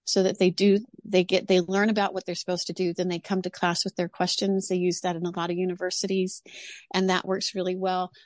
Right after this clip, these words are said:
Another thing that we do differently in T T K is that in the history, we talk about the change makers,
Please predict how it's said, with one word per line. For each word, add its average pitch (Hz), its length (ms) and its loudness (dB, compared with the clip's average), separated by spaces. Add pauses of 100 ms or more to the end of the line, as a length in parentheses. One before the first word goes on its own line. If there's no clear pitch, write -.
Another 202 600 -2 (160)
thing 233 160 0
that 220 100 -4
we 233 80 0
do 226 160 0
differently 247 540 -4
in 233 140 -8
T 233 160 -6
T - 140 -10
K 214 460 2
is 214 200 -2
that 196 300 -2 (180)
in 208 120 0
the 202 80 0
history, 254 760 -4 (180)
we 214 120 0
talk 208 320 -2
about 196 320 2 (640)
the 190 60 2
change 196 500 0
makers, 160 640 -4